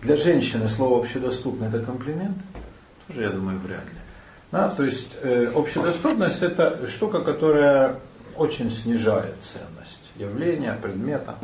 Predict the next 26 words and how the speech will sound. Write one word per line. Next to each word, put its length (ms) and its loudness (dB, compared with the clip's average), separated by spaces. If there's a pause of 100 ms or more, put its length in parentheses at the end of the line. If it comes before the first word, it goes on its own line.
человека 300 0
и 20 2
так 60 0
далее. 760 -6 (360)
Религия 460 4
стремится 460 0
к 80 -6
общедоступности, 1000 -4
потому 300 -6
что 140 -8
она 80 -2
должна 300 -2
достучаться 680 -2
до 160 -2 (160)
каждого 440 0
сердца. 580 -6
А 80 -4
сердца 380 -2
в 60 4
основном 280 -4
очень 260 -8
простые, 520 -8 (920)
а 140 2
умы 220 4
еще 260 0
проще. 440 -6